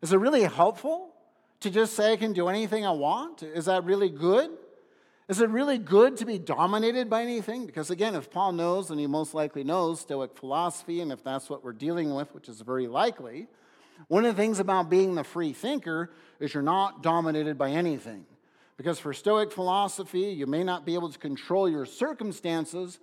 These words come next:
but you can control your reaction to the circumstances. So there's a great pride in the ability of being able to have dominance over self,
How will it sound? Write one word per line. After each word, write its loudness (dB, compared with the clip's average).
but -8
you 0
can -8
control 2
your 0
reaction -4
to -2
the -4
circumstances. -8
So -2
there's 0
a -2
great 2
pride 0
in 2
the 4
ability 4
of -6
being 0
able -2
to -10
have -6
dominance 0
over -6
self, 0